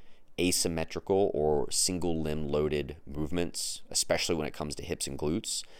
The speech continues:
because there's a lot of compensation, p-, a lot of dominance, so people typically prefer one side over the other.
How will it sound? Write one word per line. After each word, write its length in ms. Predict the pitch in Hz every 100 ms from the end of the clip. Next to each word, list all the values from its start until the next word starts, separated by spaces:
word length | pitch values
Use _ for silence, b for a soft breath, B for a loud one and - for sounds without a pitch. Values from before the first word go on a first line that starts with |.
| B B B -
because 720 | 80 - 80 73 71 71 67
there's 160 | 71 71
a 40 |
lot 240 | 71 73 73
of 100 | -
compensation, 760 | - 80 73 71 73 73 90
p-, 160 | 92 - -
a 60 | 71
lot 200 | 76 67
of 160 | 98
dominance, 720 | - 73 76 82 113 - - -
so 160 | -
people 280 | 80 78 76
typically 520 | 71 80 71 73 78
prefer 640 | - - - - 85 78 76
one 480 | 71 69 78 80 80
side 460 | - 78 76 76 -
over 320 | 76 76 73
the 200 | 69 - -
other. 400 | 67 76 98